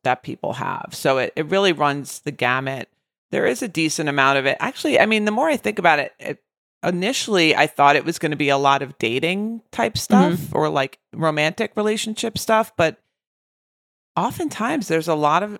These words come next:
Speaker 1: you know, content that's just about, um, you know, family stuff or work, um, relationships. So it's, you
Speaker 2: Right.
Speaker 1: know, and it's exactly what you said. It's really nice that people can relate to each other in that way and come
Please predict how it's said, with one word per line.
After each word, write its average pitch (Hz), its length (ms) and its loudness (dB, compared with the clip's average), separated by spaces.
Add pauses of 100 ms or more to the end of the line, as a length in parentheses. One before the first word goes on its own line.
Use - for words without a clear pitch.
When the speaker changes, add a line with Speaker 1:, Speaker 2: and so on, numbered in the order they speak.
Speaker 1:
you 185 140 -2
know, 180 180 2
content 175 560 -2
that's 156 320 -2
just 151 320 -2
about, 151 640 2
um, 151 580 -6 (480)
you 190 80 -4
know, 170 120 0
family 165 480 0
stuff 180 400 0
or 127 160 -2
work, 143 400 -8 (500)
um, 175 440 -6
relationships. 175 720 -6
So 160 160 0
it's, 147 220 -6 (140)
you 170 60 2
Speaker 2:
Right. 156 160 6
Speaker 1:
know, 143 220 -6 (800)
and 196 120 0
it's 208 240 -2 (100)
exactly 208 480 2
what 254 100 -4
you 247 60 0
said. 247 200 0
It's 185 140 -2
really 208 140 2
nice 196 280 4
that 180 120 -4
people 175 240 2
can 165 200 -2
relate 156 300 0
to 175 100 -2
each 156 180 -2
other 151 220 6
in 156 180 0
that 143 180 2
way 143 180 4
and 135 100 -4
come 160 300 0